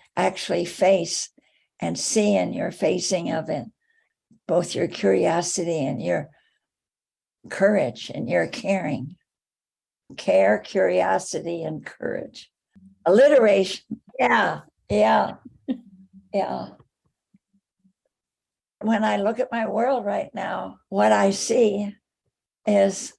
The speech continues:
alarm, and, and I feel my own broken heart or breaking heart.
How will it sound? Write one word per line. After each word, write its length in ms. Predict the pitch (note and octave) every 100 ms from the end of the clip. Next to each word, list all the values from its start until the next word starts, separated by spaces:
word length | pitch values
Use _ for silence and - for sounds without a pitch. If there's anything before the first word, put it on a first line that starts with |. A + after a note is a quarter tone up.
| _
alarm, 600 | G#3+ A3+ A3+ B3+ A#3 G#3+
and, 260 | G3 F3+ -
and 200 | G3+ G3
I 120 | G3+
feel 340 | G3+ A3+ A3+ G#3
my 240 | G3 F#3+
own 360 | F#3+ G3 G3 F3+
broken 380 | G3+ G3 G#3+ G3
heart 500 | F#3+ A3+ B3 - - _ _
or 160 | - E3
breaking 540 | - G3+ B3 G#3+ E3
heart. 400 | E3 D#3 D#3+ -